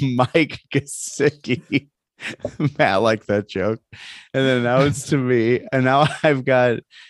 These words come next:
I've got Dalvin Cook and Chase Ed-, Edmonds as my only running backs. And there is a guy who I'm actually really big on this year, and that is Dameon Pierce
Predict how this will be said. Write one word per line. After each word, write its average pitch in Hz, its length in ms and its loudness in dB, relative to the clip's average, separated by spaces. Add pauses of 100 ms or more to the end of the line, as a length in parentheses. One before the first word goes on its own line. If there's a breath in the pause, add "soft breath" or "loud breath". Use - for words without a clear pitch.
(180 loud breath)
I've 120 160 0
got 117 360 2
Dalvin 135 440 0
Cook 123 280 -2 (140)
and 110 340 -4
Chase 110 300 -4
Ed-, 104 280 -4 (100)
Edmonds 117 420 -2
as 92 140 -4
my 98 120 -4
only 104 280 -4
running 101 280 -2
backs. 95 260 -4
And 90 100 -8
there 110 160 -2
is 135 140 -2
a 127 40 -4
guy 113 240 0
who 98 140 -2
I'm 98 200 -2
actually 98 460 -6
really 76 280 -8
big 98 240 -6
on 101 180 -6
this 107 220 -8
year, 117 280 -4 (600 soft breath)
and 110 180 0
that 131 120 2
is 165 160 0
Dameon 120 540 2
Pierce - 800 -6